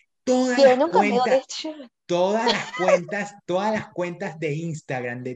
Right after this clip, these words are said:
Speaker 1: Twitter, de Netflix, están borba-, bombardeando esa escena.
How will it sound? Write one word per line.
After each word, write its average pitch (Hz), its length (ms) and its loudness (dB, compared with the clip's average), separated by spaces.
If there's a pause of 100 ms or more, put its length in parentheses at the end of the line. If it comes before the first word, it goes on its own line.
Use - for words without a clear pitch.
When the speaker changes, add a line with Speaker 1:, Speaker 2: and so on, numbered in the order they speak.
(120)
Speaker 1:
Twitter, 135 640 -6
de 123 160 -10
Netflix, 175 560 -6
están 220 320 -4
borba-, 165 500 -4
bombardeando 139 1000 -6
esa 151 200 -6
escena. 110 720 -10